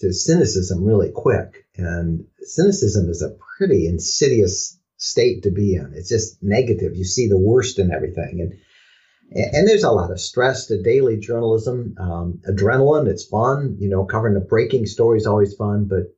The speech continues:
but when all you see is bad, and over decades, all you see is bad, you begin to think that that's the way it really is. And of course, um, just these five years now of traveling in an R V and telling essentially <laughs> good stories,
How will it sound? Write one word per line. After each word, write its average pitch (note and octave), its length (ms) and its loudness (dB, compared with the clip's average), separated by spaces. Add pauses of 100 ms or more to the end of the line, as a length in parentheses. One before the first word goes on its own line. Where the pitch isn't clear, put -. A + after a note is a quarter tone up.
but F#2+ 220 -4
when G2+ 180 0
all C3+ 200 4
you C3 140 0
see G#2+ 280 0
is - 180 -2
bad, F2+ 560 -4 (240)
and F2+ 300 0
over G2 340 2
decades, - 800 0
all F#2+ 260 2
you F#2 120 2
see F2+ 240 -2
is - 160 -6
bad, - 480 -4 (480)
you F#2+ 120 -2
begin B2 280 4
to C#3 80 2
think G#3 320 0
that G2+ 120 0
that's - 480 -4
the F#2 80 -2
way F#2+ 180 4
it G#2+ 120 2
really A#2+ 280 4
is. D#3 500 0 (100)
And F#2 300 -2
of F2+ 80 -6
course, G2 500 -2 (140)
um, F2+ 460 -4 (260)
just G#2+ 240 2
these F2 440 0
five G2 240 2
years F#2+ 240 4
now F2+ 220 -2
of - 60 -16
traveling F#2+ 420 0
in E2 160 -4
an E2+ 80 -2
R F2 220 0
V G2 260 6
and E2+ 160 -2
telling G2 300 0
essentially G#2+ 480 0
<laughs> F#2 40 0
good A2 280 2
stories, G#2+ 540 2